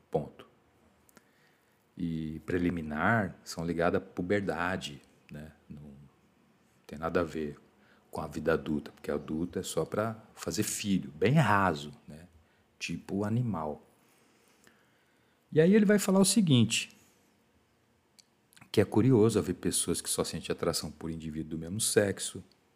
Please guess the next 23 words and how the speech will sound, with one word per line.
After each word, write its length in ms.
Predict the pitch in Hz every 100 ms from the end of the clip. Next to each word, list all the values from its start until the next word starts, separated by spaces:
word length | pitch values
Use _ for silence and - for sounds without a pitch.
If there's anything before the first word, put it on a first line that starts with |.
| _ _ _ _ _ _ _ _ _ _ _ _
Ele 120 | 90 85
fala 240 | 90 87
que 160 | - 95
é 40 |
igualmente 520 | 95 92 90 87 -
notável, 580 | 85 - 90 90 82 76
Freud, 540 | - - 73 71 - _ _ _ _ _ _ _ _ _
quando 400 | - 90 90 85 - -
os 200 | 85 -
que 140 | 120
chamamos 440 | - 98 92 85
de 80 | 80
pessoas 420 | - 82 - 82
perversas 800 | - 76 71 82 90 113 - 78 -
saciam 520 | - - 78 - 95
seus 220 | 92 90 85
desejos 720 | 85 80 85 80 80 76 -
sexuais 720 | - - - 80 98 110 85
de 60 |
uma 140 | 92 87
forma 300 | - 80 80
não 220 | 80 82
usual. 760 | 82 95 107 92 90 90 90